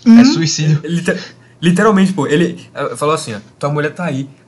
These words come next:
Speaker 1: Aí, aí... Aí ele vira a cara assim rápido, aí dá um zoom na cara dele assim, ele com o olho arregalado, aí ele faz, "Hum?"
Speaker 2: <laughs> Então,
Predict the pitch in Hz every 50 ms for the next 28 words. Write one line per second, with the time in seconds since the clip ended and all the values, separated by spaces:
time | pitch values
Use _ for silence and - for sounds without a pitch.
0 | _ _ - 117 117 117 117 120 120 120 120 117 113 110 101 104 - _ _ _
1 | _ _ _ _ _ _ _ _ _ _ _ _ _ _ _ _ - 113 117 -
2 | 117 110 110 113 120 123 131 151 - 117 120 143 165 165 151 147 - 139 135 131
3 | - - 139 135 120 - - 123 131 127 - 185 175 208 - - - _ - 127
4 | 120 117 156 190 185 147 127 117 151 180 180 175 170 151 143 135 131 131 127 120
5 | - - 139 143 147 143 143 143 143 135 131 131 127 127 127 123 117 113 120 123
6 | 131 135 135 131 - 117 107 - _ _ _ _ _ _ _ _ _ 311 240 208
7 | 202 214 226 247 294 339 339 - - _ _ _ _ _ _ - - - - -
8 | - - - - _ _ _ _ _ _ _ - - - - - - - - -
9 | 147 -